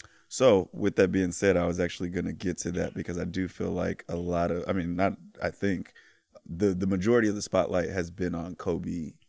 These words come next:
and Gigi, but there were, uh, seven other people who lost their lives. So I just wanna say their names right now, and then we'll take a moment of silence, um, because lives were lost. Families are affected and will be forever affected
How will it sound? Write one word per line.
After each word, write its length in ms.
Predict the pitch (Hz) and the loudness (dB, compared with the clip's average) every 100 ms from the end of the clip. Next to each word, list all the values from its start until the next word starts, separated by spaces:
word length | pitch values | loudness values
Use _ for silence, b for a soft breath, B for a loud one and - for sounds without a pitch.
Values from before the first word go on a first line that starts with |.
| _ - | _ -12
and 200 | 87 87 | -10 -6
Gigi, 460 | 90 87 87 85 | -6 -6 -6 -8
but 380 | 85 - 87 - | -6 -4 -6 -2
there 160 | 92 92 | -2 0
were, 580 | 92 98 95 87 85 - _ _ _ _ _ _ 92 | 2 4 4 2 -2 -8 _ _ _ _ _ _ -2
uh, 320 | 90 85 90 | 0 0 -2
seven 300 | - 104 92 | 2 4 4
other 160 | 90 82 | 0 -2
people 400 | 107 - 92 92 | -4 -4 -8 -6
who 80 | 95 | -4
lost 360 | 95 85 - | -2 -4 -4
their 100 | 98 | -4
lives. 300 | 92 90 87 | 0 0 -2
So 100 | - | -4
I 60 | 92 | -4
just 180 | 90 92 | -4 -4
wanna 180 | 90 | -6
say 240 | 90 92 87 | -4 -2 0
their 160 | 87 | 0
names 320 | 87 87 85 87 | 0 -2 -2 -2
right 140 | 85 | -2
now, 220 | 87 85 | -2 -2
and 100 | 85 | -2
then 120 | 85 | -4
we'll 100 | 87 | -6
take 200 | - 90 | -6 -6
a 40 | 90 | -4
moment 300 | 85 85 87 | -4 -4 -4
of 60 | |
silence, 480 | - 85 85 85 - b b b b b | -4 -4 -4 -6 -10 b b b b b
um, 440 | 90 90 90 85 85 | 0 2 2 0 -4
because 380 | 87 - 90 87 | -4 -2 -2 -2
lives 880 | - 95 98 110 87 76 - - - - | -4 2 6 6 6 -2 -12 -12 -12 -4
were 180 | 90 85 | -2 0
lost. 460 | 85 - - - | -2 -6 -8 -4
Families 760 | - 117 117 90 67 60 - - _ _ | 4 6 6 2 -8 -12 -14 -16 _ _
are 300 | - 90 87 - | -2 0 0 -2
affected 580 | 82 - 95 - 95 85 | -4 2 2 2 -4 -2
and 320 | 92 90 90 | -2 -2 0
will 140 | 87 | -2
be 220 | 85 92 87 | -2 -4 -6
forever 540 | - 85 98 98 92 | -6 -2 0 0 0
affected 540 | 87 - 90 - 90 | -4 -4 -4 -4 -8